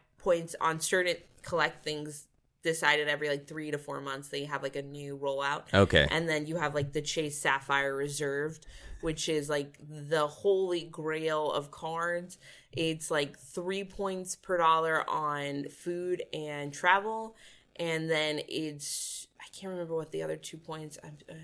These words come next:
Speaker 1: my friends are gonna be like, "How could you forget?"
Speaker 2: <laughs>
Speaker 1: Um, but I like that card because you also get, like, it's expense-, it's expensive, but it kind of pays for itself. It's,
Speaker 2: Yeah.
Speaker 1: like,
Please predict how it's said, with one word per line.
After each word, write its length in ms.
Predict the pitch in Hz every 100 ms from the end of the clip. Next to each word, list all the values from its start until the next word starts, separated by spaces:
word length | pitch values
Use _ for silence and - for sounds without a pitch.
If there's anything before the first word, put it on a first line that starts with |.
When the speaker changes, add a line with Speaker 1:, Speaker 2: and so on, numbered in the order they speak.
| 160 - _ - - 123 -
Speaker 1:
my 120 | 170 165
friends 260 | 165 160
are 60 | 151
gonna 120 | 160
be 80 | 160
like, 100 | 156
"How 140 | - -
could 140 | - -
you 80 |
forget?" 1120 | - - - - 196 156 190 147 156 147 - -
Speaker 2:
<laughs> 0 |
Speaker 1:
Um, 320 | 180 170 170
but 120 | 185 190
I 100 | 196
like 240 | 202 214
that 240 | 196 175
card 320 | - 190 180 180
because 280 | 175 175 170
you 100 | -
also 320 | 165 170 175
get, 340 | 170 156 151
like, 260 | 151 143 143
it's 180 | 185 196
expense-, 500 | 208 - 220 226 -
it's 160 | 202 196
expensive, 600 | 196 - 202 202 208 202
but 80 | 180
it 100 | 170
kind 200 | - 185
of 60 | 185 - -
pays 260 | 196 180
for 120 | 185
itself. 440 | 170 170 160 170 -
It's, 60 | 92
Speaker 2:
Yeah. 200 | 87
Speaker 1:
like, 120 | 69